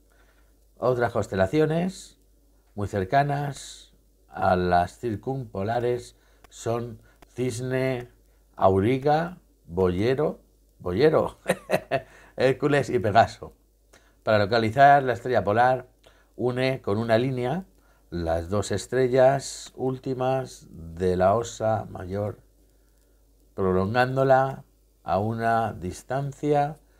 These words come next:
unas ocho veces la distancia entre estas dos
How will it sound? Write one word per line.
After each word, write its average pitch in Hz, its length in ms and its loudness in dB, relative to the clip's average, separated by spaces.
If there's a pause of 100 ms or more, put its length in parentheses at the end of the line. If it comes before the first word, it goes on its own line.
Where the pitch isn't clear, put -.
(200)
unas 92 300 -6
ocho 120 280 -4
veces 170 680 -2 (500)
la 90 140 -6
distancia 143 960 -2 (440)
entre 98 500 -4
estas 110 460 -4
dos 123 580 -4